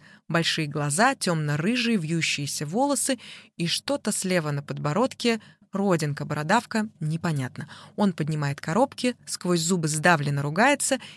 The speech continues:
и уходит обратно, почти бесшумно закрыв дверь. "Если это не претендент на лучший короткометражный фильм столетия,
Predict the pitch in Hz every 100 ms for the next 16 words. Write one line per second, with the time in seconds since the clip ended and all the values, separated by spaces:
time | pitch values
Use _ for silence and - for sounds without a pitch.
0 | - 175 147 - 254 233 214 170 147 139
1 | 139 - - 147 - - 147 143 - -
2 | 254 254 247 269 147 147 151 170 151 143
3 | - - _ _ _ _ _ _ - 160
4 | 160 226 - 214 - 202 175 147 156 160
5 | 165 - 185 180 185 175 170 185 202 -
6 | - - 147 - 156 156 151 143 143 147
7 | 151 139 - 143 190 294 - 277